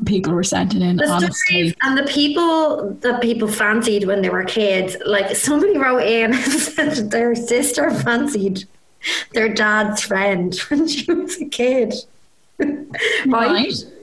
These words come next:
Speaker 2: Um, until she worked out that they were actually about, like, third cousins.
Speaker 1: Oh my God.
Speaker 2: Right? But then she said it gets word-, worse. So the man that she fancied, her dad's friend that she fancied, is now ma-,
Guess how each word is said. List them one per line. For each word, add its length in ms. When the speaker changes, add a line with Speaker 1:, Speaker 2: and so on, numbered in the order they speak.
Speaker 2:
Um, 360
until 760
she 260
worked 260
out 180
that 100
they 80
were 100
actually 360
about, 240
like, 280
third 480
cousins. 840
Speaker 1:
Oh 340
my 200
God. 120
Speaker 2:
Right? 480
But 120
then 280
she 240
said 160
it 120
gets 300
word-, 680
worse. 280
So 120
the 100
man 300
that 120
she 120
fancied, 480
her 120
dad's 440
friend 400
that 100
she 80
fancied, 540
is 180
now 380
ma-, 220